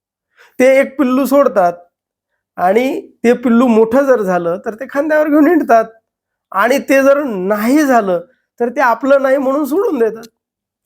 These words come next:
तसं आता हे भैया जोशींनी, ह्या जोशीबॉननी जे पिल्लू सोडलंय, आता त्यावर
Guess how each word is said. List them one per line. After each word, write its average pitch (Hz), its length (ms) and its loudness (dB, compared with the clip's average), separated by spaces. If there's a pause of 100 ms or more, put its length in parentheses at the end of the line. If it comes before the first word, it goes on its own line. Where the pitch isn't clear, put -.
(320)
तसं 262 200 2
आता 285 220 0
हे 277 140 2 (640)
भैया 180 440 2
जोशींनी, 240 600 -2 (240)
ह्या 185 140 0
जोशीबॉननी 226 640 0
जे 233 140 2
पिल्लू 233 380 -4
सोडलंय, 233 440 0 (1080)
आता 196 180 -2
त्यावर 247 480 2